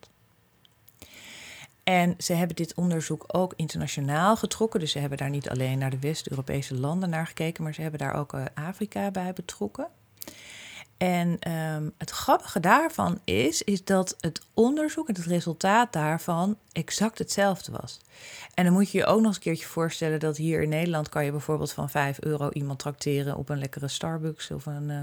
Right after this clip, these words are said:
koffiecompany, eh, koffie en nog iets erbij, bij wijze van spreken. In Ameri-, of in Afrika kan je natuurlijk met vijf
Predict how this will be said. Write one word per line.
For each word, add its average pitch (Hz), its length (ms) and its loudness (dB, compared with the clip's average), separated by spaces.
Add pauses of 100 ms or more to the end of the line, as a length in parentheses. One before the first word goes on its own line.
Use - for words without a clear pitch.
koffiecompany, 175 880 -2
eh, 170 240 0
koffie 160 460 -4
en 156 80 -4
nog 156 240 -4
iets 156 160 -10
erbij, 156 400 -4
bij 202 120 -4
wijze 196 240 -2
van 196 100 -8
spreken. - 460 -12 (920)
In 170 340 2 (280)
Ameri-, 180 400 6
of 156 180 -4
in 156 380 -2
Afrika 165 640 4
kan 170 200 4
je 175 60 4
natuurlijk 170 280 2
met 170 140 0
vijf 175 380 6